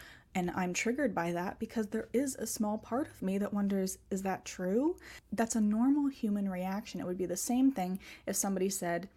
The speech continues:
"You're a horrible fill in the blank as to what you do for a living. You're a hor-, you're a horrible nurse, you're a horrible attorney," whatever it is. You would be triggered by that because there's probably a small part of you that believes that to be true. So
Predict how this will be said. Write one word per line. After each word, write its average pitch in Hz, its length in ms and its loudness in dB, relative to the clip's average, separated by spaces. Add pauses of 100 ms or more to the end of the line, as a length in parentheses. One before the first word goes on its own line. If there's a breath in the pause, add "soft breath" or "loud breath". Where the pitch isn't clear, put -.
(280 soft breath)
"You're 185 300 2
a 208 60 2
horrible 185 600 2
fill 196 260 0
in 196 80 2
the 190 80 -2
blank 180 260 -4
as 185 220 -6
to 202 100 -2
what 180 180 -2
you 185 140 -4
do 165 480 -4
for 170 140 -6
a 165 60 -4
living. 185 380 -2
You're 170 180 -4
a 175 40 -8
hor-, 170 240 -4 (200)
you're 185 180 -2
a 175 100 -10
horrible 185 320 0
nurse, 226 340 2
you're 175 120 -4
a 170 100 -12
horrible 190 340 -4
attorney," 214 400 0
whatever 170 360 -6
it 185 100 -2
is. 190 240 -2 (400 soft breath)
You - 100 -2
would 226 120 2
be 208 80 -2
triggered 262 380 -4
by 175 140 0
that 170 200 -4
because 196 240 -6
there's 202 220 -4
probably 208 260 -2
a 220 60 -4
small 196 280 -2
part 247 280 -6
of - 100 -8
you 170 240 -2 (320 loud breath)
that - 140 -6
believes 170 320 -4
that - 180 -12
to - 60 -14
be - 100 -12
true. - 320 -12 (160)
So - 300 0